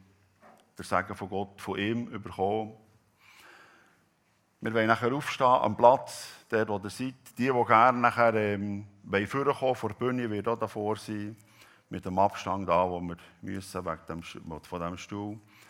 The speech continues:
Gemeinschaft erleben, zusammenstehen, miteinander unterwegs sein.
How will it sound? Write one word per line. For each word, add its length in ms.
Gemeinschaft 640
erleben, 400
zusammenstehen, 640
miteinander 420
unterwegs 520
sein. 340